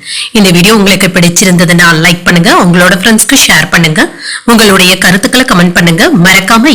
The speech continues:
இறையமுதம் சேனலை சப்ஸ்கிரைப் பண்ணிக்கோங்க. இன்றைய தினம் குரோதி வருடம் கார்த்திகை மாதம் பதினெட்டாம் நாள் மூன்று பனிரெண்டு இரண்டாயிரத்தி இருபத்தி நான்கு, டிசம்பர் மாதம் செவ்வாய்க்கிழமை.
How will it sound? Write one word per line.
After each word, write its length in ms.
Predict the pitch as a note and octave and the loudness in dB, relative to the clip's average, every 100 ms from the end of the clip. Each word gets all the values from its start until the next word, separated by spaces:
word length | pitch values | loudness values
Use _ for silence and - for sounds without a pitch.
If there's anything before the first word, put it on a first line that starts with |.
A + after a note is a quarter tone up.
| F3 | 0
இறையமுதம் 520 | E3+ F3+ F#3 G3 G3+ A3+ | 2 2 2 0 0 0
சேனலை 280 | G#3 B3+ D4+ | 0 0 -2
சப்ஸ்கிரைப் 400 | F#3+ - F#3+ F3 | -4 -2 -2 0
பண்ணிக்கோங்க. 440 | E3+ E3+ F3+ E3 C4 - - - - | 0 0 -2 0 -2 -4 -12 -14 -4
இன்றைய 340 | A#3 G3 F#3+ F3+ | 0 2 2 0
தினம் 220 | F#3+ G3 G3 | 0 0 0
குரோதி 280 | F#3+ G#3 A#3 | 0 0 0
வருடம் 340 | G3 E3+ F3+ F3 | 0 0 0 0
கார்த்திகை 460 | G3 G3 F#3+ C4 A3 F3+ | 0 0 0 -2 0 2
மாதம் 260 | F3 F#3+ G3 | 2 0 0
பதினெட்டாம் 560 | F3 F3 F3+ F#3 E3 E3 | 0 0 0 0 2 2
நாள் 180 | F3 F4 - - - | 2 0 -4 -18 -4
மூன்று 420 | G#3 A#3+ C4+ A#3 C4 C4 | 0 2 2 2 0 0
பனிரெண்டு 400 | F3+ F#3+ G3+ F#3+ G#3 E3+ | 0 2 0 0 2 2
இரண்டாயிரத்தி 600 | F3 F#3+ F3+ F3+ F3 G3 F3 | 2 2 0 0 0 0 0
இருபத்தி 320 | F3+ F#3 F#3 F3 | 0 0 0 2
நான்கு, 280 | E3 D#3 C#4+ E4 - _ _ _ A3 | 2 0 -2 -2 -12 _ _ _ -2
டிசம்பர் 380 | - G#3+ G3+ G3+ | 0 0 2 2
மாதம் 260 | G#3+ B3+ D#4 | 2 2 0
செவ்வாய்க்கிழமை. 640 | G#3 D#3+ F#3 F#3+ G3+ F#3+ | 0 2 0 0 0 0